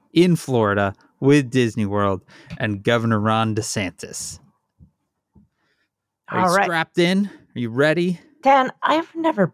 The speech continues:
Speaker 2: been more ready.
Speaker 1: I love it. Before I start, I want to give a shout out to the Disney food blog of all blogs.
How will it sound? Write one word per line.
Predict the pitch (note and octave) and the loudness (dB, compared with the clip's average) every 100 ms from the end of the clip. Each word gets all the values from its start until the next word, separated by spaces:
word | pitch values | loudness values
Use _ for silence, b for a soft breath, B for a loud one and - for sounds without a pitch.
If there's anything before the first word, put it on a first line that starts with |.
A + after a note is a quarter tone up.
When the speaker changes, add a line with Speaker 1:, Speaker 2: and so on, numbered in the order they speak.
| _ | _
Speaker 2:
been | C#2+ - | -2 -2
more | - - | -4 -6
ready. | A#1+ - - - D#3+ _ _ | -10 -10 -12 -16 -20 _ _
Speaker 1:
I | - G2 | -8 -6
love | F#2+ F#2+ G#2 G2 | -4 -2 -2 -4
it. | F2+ - B B B B | -10 -14 B B B B
Before | - - - B3 | -6 -4 0 2
I | B3 | 2
start, | - G3 F3+ - | 2 2 0 0
I | D3+ | -2
want | D#3+ F#3 | 0 0
to | |
give | F3 D#3+ | 0 0
a | |
shout | D3+ - E3+ E3+ | 0 0 0 2
out | E3 E3 - | 0 -2 -8
to | - C#3 | -4 -4
the | C3 A2+ | -4 -6
Disney | G#2+ A3 G#3+ G#3+ F3 | -2 0 2 2 2
food | - B3 D4+ D4 A#2 | 0 2 4 4 0
blog | D#3 B2+ A#2+ B2 C#3 - | 0 2 2 0 -2 -2
of | D#3 C#3 | -2 -2
all | D#3 E3+ F3+ | 2 2 4
blogs. | D3+ F3 C#3 B2 C#3+ C#3+ - | 2 2 2 0 -2 -8 -12